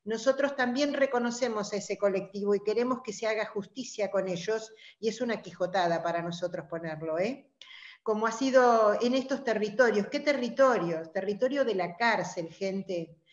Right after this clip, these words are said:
Hemos estado con, con Osvaldo Quiroga en la calle, el del Refugio de la Cultura, trabajando con los internos de la Unidad siete, que pintaron los muros de sus, de sus espacios de escuela,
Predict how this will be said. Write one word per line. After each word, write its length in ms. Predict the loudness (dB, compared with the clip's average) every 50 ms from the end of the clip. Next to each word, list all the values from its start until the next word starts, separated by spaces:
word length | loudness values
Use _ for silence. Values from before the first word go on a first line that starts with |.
| -20 -20 -8 -4
Hemos 320 | -2 0 2 2 0 0
estado 540 | -2 -4 0 4 6 6 8 8 6 6 6
con, 500 | 4 2 2 2 0 -2 -2 -4 -6 -10 -12 -16 -6
con 180 | _ 2 2 4
Osvaldo 480 | 4 6 6 8 8 8 8 8 6 6
Quiroga 680 | 4 4 8 8 10 10 8 6 4 0 0 -2 -6 -6
en 160 | -6 -4 -2
la 160 | -2 -2 0
calle, 300 | 2 2 2 2 0 -2
el 80 | -2 0
del 140 | 0 0 0
Refugio 500 | 0 -2 -2 -4 -4 -6 -2 -2 0 0
de 100 | 0 2
la 180 | 0 0 0 -2
Cultura, 720 | -4 -8 -8 -8 -6 -4 -2 0 0 0 0 -2 -4 -10 -16 -20 -20 -20 -14 _
trabajando 600 | -2 0 2 2 0 0 0 0 4 4 4 4
con 160 | 4 2 0
los 160 | 0 -2 -2
internos 480 | -4 -4 2 4 4 4 4 2 0 -2
de 100 | 0 2
la 100 | 2 2
Unidad 320 | 2 0 0 0 -2 -2
siete, 760 | -4 -4 0 2 2 2 2 0 -2 -2 -2 -2 -6 -12 -20 _ _ -20 _
que 120 | -2 -2 -2
pintaron 640 | 0 -2 -4 0 4 4 4 6 6 4 2 2 2
los 120 | 2 0
muros 600 | 2 2 2 2 6 8 8 8 8 6 4 0
de 80 | -2 -4
sus, 340 | -2 -6 -8 -8 -8 -6
de 120 | -6 -6 -4
sus 220 | -4 -6 -6 -6 -6
espacios 680 | -8 -4 0 0 0 0 0 -2 -2 -2 -2 -2 -4
de 60 | -6 -6
escuela, 680 | -6 -4 0 2 2 4 4 4 2 2 0 -4 -8